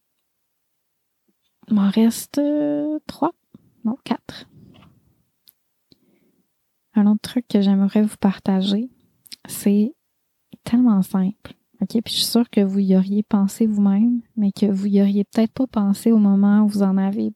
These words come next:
besoin, <laughs> parce que c'est quand même pas si évident que ça dans la vie.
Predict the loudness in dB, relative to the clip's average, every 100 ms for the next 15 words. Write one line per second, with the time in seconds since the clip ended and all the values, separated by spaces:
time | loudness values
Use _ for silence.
0 | -2 0 0 0 0 2 0 -2 -12 -4
1 | -4 0 -2 0 -2 -2 -4 -6 0 2
2 | 4 2 2 -2 -2 -4 0 2 2 -2
3 | _ _ _ _ _ _ _ _ _ _
4 | -20 -20 -20 -20 _ _ _ _ _ _
5 | _ _ _ 2 2 2 2 2 2 0
6 | 0 -2 0 0 0 0 -2 -6